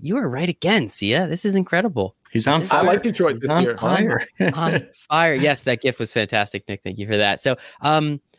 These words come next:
Speaker 1: a little bit more. We have a couple more things on the N F L, which I think are really interesting. So it seems every week, uh, a different quarterback is working out with someone else. Uh, it was really funny, I think, earlier this week or last week, Saquon and Sam Darnold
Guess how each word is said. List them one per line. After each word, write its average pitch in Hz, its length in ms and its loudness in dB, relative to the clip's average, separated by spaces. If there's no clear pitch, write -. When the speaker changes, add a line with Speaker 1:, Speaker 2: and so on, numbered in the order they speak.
Speaker 1:
a 160 60 2
little 202 220 2
bit 254 140 0
more. 175 340 2
We 175 80 2
have 180 80 0
a 170 40 -10
couple 202 240 -4
more 202 160 0
things 160 360 0
on 135 160 2
the 131 100 2
N 131 120 2
F 120 140 -4
L, 120 140 2
which 113 140 0
I 123 40 0
think 123 180 -2
are 117 100 2
really 110 200 2
interesting. 107 400 -2
So 123 280 0
it 120 180 0
seems 202 560 0
every 151 300 0
week, 127 480 -2
uh, 101 260 2
a 127 60 0
different 156 380 -2
quarterback 139 480 0
is 113 140 -6
working 127 320 0
out 113 140 0
with 107 100 -6
someone 107 280 0
else. 95 360 -2
Uh, 95 120 -2
it 117 60 2
was 120 140 0
really 143 160 0
funny, 127 360 0
I 113 40 0
think, 113 240 -4
earlier 135 280 2
this 127 180 -2
week 123 160 0
or 107 80 2
last 117 300 0
week, 135 220 0
Saquon 127 560 0
and 117 160 0
Sam 113 280 0
Darnold 123 400 2